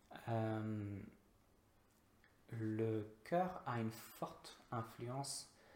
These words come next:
sur, euh, le sang, euh, aussi au niveau, euh, au niveau, euh, on va dire, moléculaire.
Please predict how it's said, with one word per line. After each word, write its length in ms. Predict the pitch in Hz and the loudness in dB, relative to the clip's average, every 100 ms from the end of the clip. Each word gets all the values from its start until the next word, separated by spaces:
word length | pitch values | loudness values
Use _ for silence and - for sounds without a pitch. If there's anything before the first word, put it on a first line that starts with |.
| - | -12
sur, 460 | - - 123 117 113 | -8 0 4 6 6
euh, 140 | 110 | 4
le 180 | 107 104 | 4 0
sang, 500 | - - 139 151 - | 0 2 2 2 0
euh, 300 | 120 113 110 - - - | 2 4 4 2 -2 0
aussi 380 | 113 - 147 | 0 2 2
au 140 | 143 110 | 2 2
niveau, 440 | 107 110 120 127 | 0 0 4 6
euh, 240 | 120 107 101 98 - - - - | 6 6 2 -2 -8 -14 -16 -8
au 40 | 107 | -4
niveau, 420 | 101 104 113 113 | -2 0 2 4
euh, 200 | 107 101 | 4 4
on 40 | 98 | 0
va 120 | 101 | -2
dire, 200 | 107 110 | -2 0
moléculaire. 600 | 107 101 101 98 - | 0 -2 -2 -4 -4